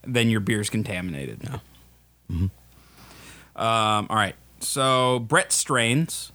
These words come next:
Speaker 1: Um, only three are primarily used for brewing, so those are the only three that we're gonna talk about. Um, so we have B, uh, Bruxellensis,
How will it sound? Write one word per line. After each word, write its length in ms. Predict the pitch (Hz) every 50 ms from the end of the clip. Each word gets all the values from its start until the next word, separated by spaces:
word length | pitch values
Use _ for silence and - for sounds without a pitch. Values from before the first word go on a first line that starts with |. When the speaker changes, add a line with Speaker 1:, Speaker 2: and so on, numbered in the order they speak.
| _ _
Speaker 1:
Um, 500 | - 123 127 123 120 120 117 117 117 113 -
only 200 | 131 135 131 123
three 360 | - - - 143 151 156 165
are 80 | 156
primarily 460 | - - 139 139 139 139 139 139 139 131
used 180 | 127 127 -
for 80 | - 123
brewing, 300 | 107 113 120 135 143 147
so 120 | - 127
those 180 | 117 117 113 107
are 40 | 110
the 120 | 107 107
only 180 | 110 110 110 107
three 260 | - - - 117 113
that 140 | 110 107 92
we're 80 | 107 104
gonna 160 | 104 98 98
talk 320 | - - 98 95 104 -
about. 320 | 107 107 107 127 143 - - - - _ _ _ _ _ _ - - - - - - - - _
Um, 580 | - 104 113 113 110 107 107 104 104 107 107 - -
so 280 | - - 120 120 117
we 140 | 110 113 110
have 580 | 101 113 113 110 107 107 107 104 107 95 107 101
B, 440 | 135 117 117 113 110 110 120 123 - - _ - - _
uh, 340 | - 107 107 107 104 104 104
Bruxellensis, 840 | 104 - 117 110 - - 117 110 110 113 123 139 - - - -